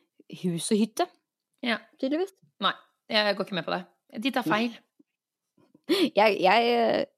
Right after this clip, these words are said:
Speaker 1: sier fremdeles at, eh, vi kan bare bli på tjuefem. Skal vi si tjuefem?
Speaker 2: Ja, vi sier det. Ja, jeg, nei,
Speaker 1: Ja.
Speaker 2: litt mer, tjue-, tjueseks, tjuesju, tenker jeg.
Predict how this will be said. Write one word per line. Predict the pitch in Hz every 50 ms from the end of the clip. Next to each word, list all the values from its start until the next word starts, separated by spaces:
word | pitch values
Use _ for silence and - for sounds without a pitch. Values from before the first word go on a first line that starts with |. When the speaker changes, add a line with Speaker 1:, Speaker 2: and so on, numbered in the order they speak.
| _ _ _ _ _ _ _ _ _
Speaker 1:
sier | - - - 220 175 156 147
fremdeles | - 175 160 151 143 - 147 160 -
at, | 165 156 - _ _ _ -
eh, | 151 139 147 143 - 165 160 151 147 175 -
vi | 165 160 156
kan | - 175 170
bare | 160 160 151 151 156 147 156 - _ _ _ _ _ _ _ _ _ -
bli | 180 156 185 165 165 175
på | 185 - 190 180 185 185 185 185 185
tjuefem. | - - 247 233 - 262 453 508
Skal | - - 294
vi | 285
si | 302 285 -
tjuefem? | 311 294 330 427 508 _ _ _ _ _ _ -
Speaker 2:
Ja, | 185 175
vi | 180
sier | 170 - 185 160 - -
det. | - 190
Ja, | 220 226 233
jeg, | - 220 220 226 226 226 220
nei, | 226 226 -
Speaker 1:
Ja. | - - _ _ _ _ -
Speaker 2:
litt | 214 220 220 226
mer, | 208 - -
tjue-, | - 208 202 - - 240 - - - - - 226
tjueseks, | - - 240 - 220 220 - -
tjuesju, | - - 220 - - 233 233 226
tenker | 202 180 170 175
jeg. | 165 - -